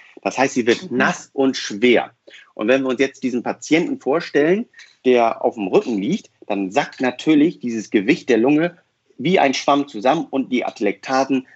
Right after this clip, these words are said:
Speaker 1: bilden sich immer stärker. Verlauf entwickelt sich dann, ähm, durch, ähm, ähm, Fibrosierung dann eine Steifigkeit der Lunge. Das ist dann aber eher so ab Tag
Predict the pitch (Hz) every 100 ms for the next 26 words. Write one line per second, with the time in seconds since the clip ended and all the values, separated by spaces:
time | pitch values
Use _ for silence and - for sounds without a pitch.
0 | _ - 127 120 110 107 120 107 95 -
1 | - - 101 - - _ _ - - 127
2 | 110 160 285 - - - 123 131 160 123
3 | 107 123 110 - - 120 165 185 - -
4 | - 131 123 120 113 135 135 127 120 -
5 | 120 107 104 107 104 _ _ _ - 104
6 | 98 101 101 - - 143 117 110 104 156
7 | 170 170 185 - - - 95 120 123 -
8 | 135 143 127 - 107 90 85 82 82 120
9 | - 143 135 123 123 123 127 120 110 -
10 | - 104 98